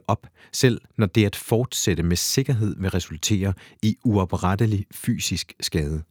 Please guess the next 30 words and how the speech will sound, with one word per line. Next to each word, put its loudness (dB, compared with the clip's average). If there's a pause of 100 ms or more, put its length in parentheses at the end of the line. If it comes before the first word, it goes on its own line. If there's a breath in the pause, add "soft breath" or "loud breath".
(1000)
Vi 4
griber 2
os 0
selv 0
i 2
at 0
gøre 4
ting, 0 (220 loud breath)
som 2
vi 2 (100)
aldrig 0
ville 2
have 0
gjort, -2 (240)
hvis 2
det -2
ikke -4 (100)
var 0
for -2 (100)
vores 0
addiktion. -4 (500 loud breath)
Ting, 2 (120)
som 2
får 2
os 2
til 0
at 2
skælve 0
af -6
skam, -2